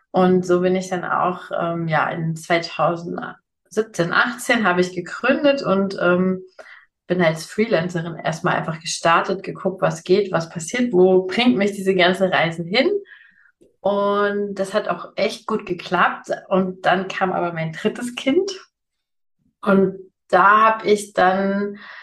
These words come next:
gemerkt, dass es halt auch so nicht weitergehen kann mit den Dienstleistungen, weil irgendwo hast du ja doch nur einen gewissen kleinen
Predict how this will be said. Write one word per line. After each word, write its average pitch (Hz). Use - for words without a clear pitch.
gemerkt, 180
dass 180
es -
halt 170
auch -
so 190
nicht 165
weitergehen 160
kann 190
mit 175
den 160
Dienstleistungen, 185
weil 156
irgendwo 185
hast 185
du 175
ja 165
doch 185
nur 170
einen 165
gewissen 170
kleinen 185